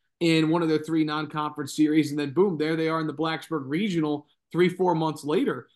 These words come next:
So, uh, I think that that's gonna be a great opportunity for some of these arms to get experience. And then you look at some guys that could pitch, you know, Jordan Vera coming from Ole Miss. He's got S E C experience. Um, uh, you know,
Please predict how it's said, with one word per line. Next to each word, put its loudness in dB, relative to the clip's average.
So, 0
uh, -2
I 4
think 2
that 4
that's -2
gonna 0
be 4
a -2
great 0
opportunity -2
for 4
some -2
of -2
these 2
arms -4
to -4
get 2
experience. -4
And -2
then 4
you 6
look 0
at -4
some -2
guys 0
that -4
could -8
pitch, -6
you -4
know, -4
Jordan 2
Vera 0
coming -6
from -8
Ole 0
Miss. -6
He's 0
got 2
S -2
E -4
C -4
experience. -2
Um, -2
uh, -8
you -2
know, -6